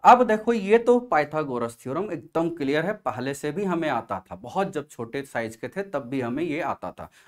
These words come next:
अभी अभी हमें ज्योमेट्री को याद दिलाया गया, उसमें हमसे ये बोला गया कि सी से दो कॉर्ड लिए गए हैं, बेटिस-, basically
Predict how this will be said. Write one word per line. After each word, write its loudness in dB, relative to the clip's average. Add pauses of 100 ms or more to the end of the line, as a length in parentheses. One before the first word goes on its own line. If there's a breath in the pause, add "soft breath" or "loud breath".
अभी 6
अभी 2
हमें -4
ज्योमेट्री -4
को -2
याद 2
दिलाया 2
गया, -2 (200 loud breath)
उसमें -4
हमसे -4
ये -2
बोला -2
गया -2
कि -6
सी -8
से -4
दो -4 (140)
कॉर्ड -2
लिए -6
गए -6
हैं, -8
बेटिस-, -10
basically -8